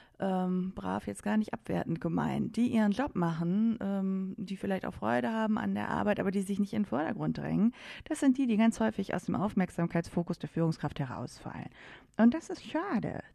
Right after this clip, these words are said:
denn wenn die nicht wenigstens ab und zu mal <laughs> merken, ich werde hier erkannt und anerkannt, ja, dann stellen sie vielleicht auch irgendwann das Arbeiten ein.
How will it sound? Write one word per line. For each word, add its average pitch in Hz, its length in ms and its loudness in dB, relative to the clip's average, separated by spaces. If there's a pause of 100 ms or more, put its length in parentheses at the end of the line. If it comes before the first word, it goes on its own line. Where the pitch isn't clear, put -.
denn 220 280 10 (440)
wenn 233 480 10
die 262 160 6
nicht 269 240 6
wenigstens 240 380 8
ab - 160 2
und 214 160 4
zu 349 160 8
mal 240 160 12 (280)
<laughs> - 280 -12
merken, 202 640 6 (320)
ich 202 160 0
werde 214 160 8
hier 196 420 6
erkannt 269 640 2
und 196 240 2
anerkannt, 226 960 4 (680)
ja, 262 120 2
dann 196 160 4
stellen 220 240 4
sie 220 80 2
vielleicht 214 320 0
auch - 80 -6
irgendwann 202 340 2
das 208 140 2
Arbeiten 208 480 -2
ein. 180 460 0